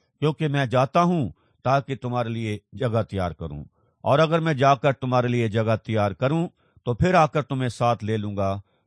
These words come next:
تاکہ جہاں میں ہوں تم بھی ہو۔" اور پھر یوحنا کی انجیل چودہ باب کی چھٹی آیت میں پڑھتے ہیں، "راہ اور حق اور زندگی میں ہوں، کوئی میرے وسیلہ کے بغیر باپ کے پاس نہیں آتا۔"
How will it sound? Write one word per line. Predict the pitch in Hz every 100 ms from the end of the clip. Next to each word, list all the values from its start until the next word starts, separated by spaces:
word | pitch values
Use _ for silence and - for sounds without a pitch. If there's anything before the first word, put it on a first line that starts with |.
| _
تاکہ | 131 147 156 139
جہاں | 113 123 120 107
میں | 104
ہوں | 101 101 95 95 _ _ _
تم | 117 98
بھی | 85
ہو۔" | 85 80 69 _ _ _ _ -
اور | 104
پھر | 180 117
یوحنا | 110 110 113 113
کی | 117
انجیل | 117 123 120
چودہ | 127 117 110
باب | 110 104
کی | 107
چھٹی | - 117 135
آیت | 131
میں | 143
پڑھتے | 156 143 160
ہیں، | 170 180 - _ _ _ _ 117
"راہ | 131 180 190 - _ _ -
اور | 120
حق | 113 147 190 - _ _
اور | - 120
زندگی | 120 165 160 143 92 -
میں | 101 117 123
ہوں، | 104 73 _ _ _ -
کوئی | 170
میرے | 170 156 143
وسیلہ | 135 139 131 123
کے | 123
بغیر | 110 110 110 107 110 _ _ _ _ -
باپ | 107 117 -
کے | 110
پاس | - 101 95 95 -
نہیں | 90 95 101 98 92
آتا۔" | 85 78 80